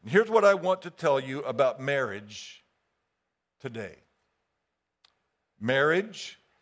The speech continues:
still works, but it only works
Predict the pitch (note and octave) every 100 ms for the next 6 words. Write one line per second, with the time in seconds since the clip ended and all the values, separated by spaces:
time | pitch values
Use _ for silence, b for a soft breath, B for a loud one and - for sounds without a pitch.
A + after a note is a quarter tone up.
0 | _ _ _ _ - - - - C#3 D3+
1 | F#3 F3 - _ _ _ _ - F3 F3
2 | - - - - _ _ _ _ _ _
3 | _ _ _ _ _ C3+ B2 C3+ - -
4 | B2+ C#3+ E3 F#3 F#3+ F#3+ G3 - _ _
5 | C#3+ F3+ A#2+ - - - -